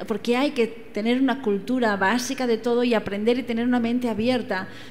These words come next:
pero nunca, nunca desde el juicio de decir, "Esto es bien, esto es mal". Aprovechando lo que dice el Señor, no lo hemos comentado, pero tenemos una relación especial también con lo que comemos, con la comida que comemos,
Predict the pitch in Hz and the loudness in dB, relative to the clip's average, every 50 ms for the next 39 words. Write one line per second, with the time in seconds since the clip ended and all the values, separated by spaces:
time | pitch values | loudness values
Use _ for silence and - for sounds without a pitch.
0 | - - 262 247 240 247 247 247 262 285 302 330 330 311 320 302 277 262 269 277 | -4 2 4 4 6 6 6 8 8 8 8 8 6 4 4 4 4 4 4 2
1 | 277 277 262 240 247 226 - 240 220 220 220 - - 269 262 240 247 - 226 202 | 2 2 2 0 0 2 2 2 2 2 0 -2 -2 0 0 0 0 0 -2 0
2 | 196 202 202 202 208 - 226 214 190 - 233 254 254 - 269 254 214 202 226 233 | 0 2 0 0 0 2 0 0 0 2 0 0 0 0 -4 -4 -2 0 0 2
3 | 226 226 233 - - 233 226 - - 220 214 214 233 226 208 180 180 - - - | 2 2 0 -2 -2 -4 -4 -2 -4 -4 -2 0 0 0 0 -2 -4 -6 -10 -14
4 | - - - - 214 208 226 220 220 220 - 269 262 277 277 262 254 254 262 254 | -16 -16 -10 -6 -4 0 2 2 2 4 2 2 4 4 4 4 2 2 2 0
5 | 254 254 262 240 - - - 240 233 240 247 233 196 185 - - - - - - | 2 0 0 -2 -2 -2 0 2 2 4 4 2 2 -2 -4 -10 -14 -14 -14 -16
6 | - - - - 214 233 240 240 240 240 240 233 - - 233 208 208 208 220 240 | -16 -16 -12 -2 0 2 4 4 4 4 4 2 0 0 -2 -2 -2 -2 0 0
7 | 233 190 175 175 202 185 190 190 208 202 208 247 254 240 247 220 208 208 202 208 | 0 0 0 0 -2 -2 -2 -2 -4 -2 0 0 0 0 0 0 0 0 -2 -2
8 | 226 226 233 - - 214 - - 202 196 202 202 214 202 196 196 202 220 214 247 | -2 -2 -2 -2 -4 -8 -6 -4 -4 -4 -4 -4 -4 -4 -4 -4 -4 -2 -2 -2
9 | 233 202 202 - 190 - 196 185 208 220 233 214 180 175 185 190 - - - 214 | -2 -2 -4 -4 -6 -6 -4 -4 -4 -4 -4 -4 -6 -6 -8 -8 -10 -8 -8 -4
10 | 202 190 190 - 180 196 214 233 220 190 185 196 190 - 202 214 247 254 226 185 | -4 -4 -4 -4 -4 -2 -2 -2 -2 -2 -4 -6 -6 -4 -2 -2 0 0 -2 -2
11 | 165 185 - | -4 -6 -8